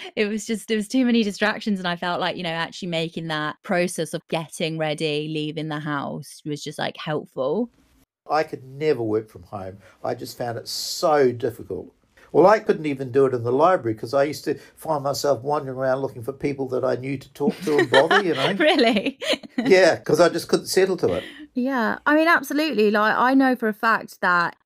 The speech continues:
Speaker 1: the stigma is still there, even
Speaker 2: Yeah.
Speaker 1: though I don't think it should be. For example, when I'm, like, looking for a new job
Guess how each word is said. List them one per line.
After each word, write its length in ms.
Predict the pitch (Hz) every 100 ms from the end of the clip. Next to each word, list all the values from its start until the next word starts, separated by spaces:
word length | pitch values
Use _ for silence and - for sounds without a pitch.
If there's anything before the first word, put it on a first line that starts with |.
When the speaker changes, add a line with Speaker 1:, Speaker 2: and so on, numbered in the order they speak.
| -
Speaker 1:
the 100 | 226
stigma 320 | - 269 247
is 220 | 214 214 -
still 260 | 233 220
there, 240 | 214 202 185
even 200 | 208 170
Speaker 2:
Yeah. 120 | 127
Speaker 1:
though 60 | 87
I 60 |
don't 160 | 175 165
think 160 | 175 160
it 100 | 147
should 280 | 208 185
be. 380 | 165 147 151 151 -
For 60 |
example, 400 | 160 170 165 180
when 160 | 175 165
I'm, 80 | 170
like, 160 | 165
looking 280 | 170 165 165
for 120 | 160
a 60 | 160
new 160 | 156
job 420 | 165 170 160 160